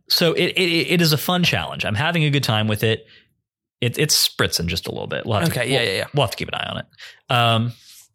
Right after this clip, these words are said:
Speaker 1: it is a fun challenge. S-, enjoying it very much. Um, you know, if you're looking for a little bit more of a casual experience, don't do it. But, uh,
Speaker 2: Or if it's your first time playing the game.
Speaker 1: So yeah, all that being said, I mean,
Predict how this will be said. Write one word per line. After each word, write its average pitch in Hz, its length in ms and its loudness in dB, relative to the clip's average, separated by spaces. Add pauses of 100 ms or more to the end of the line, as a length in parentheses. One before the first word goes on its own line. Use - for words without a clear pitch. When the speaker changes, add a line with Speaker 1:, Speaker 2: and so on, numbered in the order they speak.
(340)
Speaker 1:
it 180 80 2
is 147 100 4
a 143 60 2
fun 196 220 2
challenge. 165 580 2 (100)
S-, - 300 -2
enjoying 123 380 4
it 113 100 0
very 113 380 2
much. 107 360 0 (400)
Um, 104 640 0 (400)
you 170 120 4
know, 113 260 2
if - 140 0
you're 131 80 2
looking 123 240 0
for - 80 0
a 117 40 4
little 113 160 2
bit 104 120 0
more 110 100 2
of 101 60 0
a 113 40 2
casual 101 440 0
experience, 95 500 0
don't 95 280 -2
do 87 160 -2
it. 110 200 -6
But, 90 240 -2
uh, 92 240 2 (220)
Speaker 2:
Or 151 120 4
if 143 120 0
it's 135 100 0
your 139 80 2
first 139 240 0
time 127 220 0
playing 123 240 0
the 120 80 -4
game. 117 240 0 (720)
Speaker 1:
So - 140 0
yeah, 269 240 2
all 226 220 2
that 247 180 2
being 165 200 2
said, 139 460 2
I 135 160 2
mean, 147 420 4